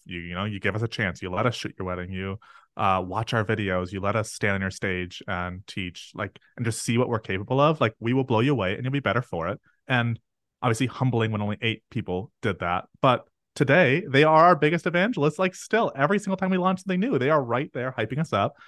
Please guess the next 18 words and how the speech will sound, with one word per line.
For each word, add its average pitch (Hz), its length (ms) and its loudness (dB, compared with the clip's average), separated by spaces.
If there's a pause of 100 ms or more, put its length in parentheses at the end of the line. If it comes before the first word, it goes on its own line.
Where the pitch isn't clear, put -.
(140)
and 143 160 2
buying 98 220 2
the 135 80 -2
product. 156 360 2
Like, 107 200 -4 (320)
so 143 80 -2
I 120 40 0
think, 117 260 -4 (260)
yeah, 82 220 -2
having 151 220 2
that 127 140 0
confidence 101 400 0
to - 120 -6
enter 101 160 -4
the 87 80 -4
room 82 320 -10 (500)
is - 160 -8
big. 82 320 -12